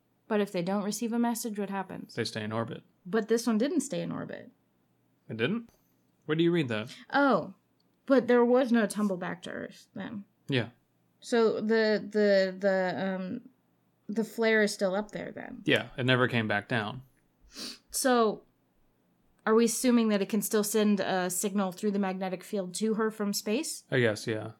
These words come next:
Speaker 1: From orbit?
Speaker 2: That might be a little bit of a plot mistake,
Speaker 1: Well,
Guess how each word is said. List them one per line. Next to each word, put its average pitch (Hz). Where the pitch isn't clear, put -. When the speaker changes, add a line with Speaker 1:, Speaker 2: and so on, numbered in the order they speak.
Speaker 1:
From 208
orbit? 202
Speaker 2:
That 135
might 151
be 131
a 120
little 117
bit 110
of 107
a 190
plot 110
mistake, 139
Speaker 1:
Well, 226